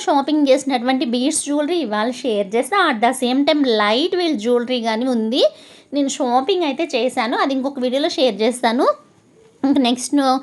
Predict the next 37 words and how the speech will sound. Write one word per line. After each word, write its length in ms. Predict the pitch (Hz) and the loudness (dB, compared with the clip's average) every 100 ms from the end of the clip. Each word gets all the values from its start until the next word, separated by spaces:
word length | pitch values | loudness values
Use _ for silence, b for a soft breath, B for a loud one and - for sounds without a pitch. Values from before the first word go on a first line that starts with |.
| B B - | B B 2
రేపటి 340 | 262 262 311 311 | 2 4 2 2
నుంచి 180 | 269 285 | 2 2
అయితే 160 | 240 311 269 | 2 2 4
లైవ్ 220 | 220 247 254 | 4 2 2
అయితే 140 | 262 311 | 0 0
స్టార్ట్ 240 | 214 220 226 | -2 2 2
చేసుకుందామండి. 500 | 254 254 233 226 381 | 0 0 0 2 2
మధ్యలో 280 | 269 214 277 302 | 2 2 0 0
చిన్న 300 | 294 254 294 226 | 2 2 2 2
డిస్టర్బెన్స్ 520 | 240 - 247 285 277 233 | 0 0 2 2 2 2
రావడము, 440 | 220 214 220 277 539 B B B - | 0 0 0 -2 -2 B B B -6
కొంచెం 360 | 339 403 466 381 | -4 -2 -2 0
హెల్త్ 280 | 302 233 240 | 0 0 -2
అప్సెట్ 320 | 233 320 302 233 | -4 -2 -2 0
అవుతూ 200 | 226 233 294 | 0 0 -2
ఉండటంతోటి 720 | 240 254 254 254 240 240 226 403 440 320 | 0 -2 0 -2 0 0 0 -2 0 0
నేనైతే 360 | 254 247 240 311 262 | 0 -2 0 0 2
లైవ్ 180 | 208 226 226 | 0 0 0
కూడా 140 | 269 269 | 0 -2
పెట్టలేదు. 360 | 208 220 208 285 | -2 -2 -2 0
మన 80 | 285 233 | 0 0
సిస్టర్స్ 320 | 220 247 247 226 | -2 -4 -2 0
అయితే 140 | 262 247 | 2 2
"లైవ్ 140 | 220 233 | 0 -2
పెట్టండి, 300 | 220 233 233 | -4 -4 -2
లైవ్ 120 | 214 220 | 0 -2
పెట్టండి" 260 | 220 214 | -2 -4
అని 80 | 208 | -2
అయితే 120 | 202 285 | 0 0
అడిగారనమాట. 560 | 202 202 202 196 196 202 480 B B B B - 302 | 0 -2 -2 -4 -4 -2 -4 B B B B -4 -2
ఇది 180 | 277 415 427 | 2 2 4
కూడా 120 | 339 269 | 2 2
అండి 160 | 254 262 | -2 -2
చాలా 160 | 311 277 | -2 0
హెవీగా 420 | 285 233 294 349 359 | 0 0 -2 0 0
అనిపిస్తుంది 460 | 254 277 - 262 202 | 0 -4 0 0 2
కదా, 160 | 196 | 0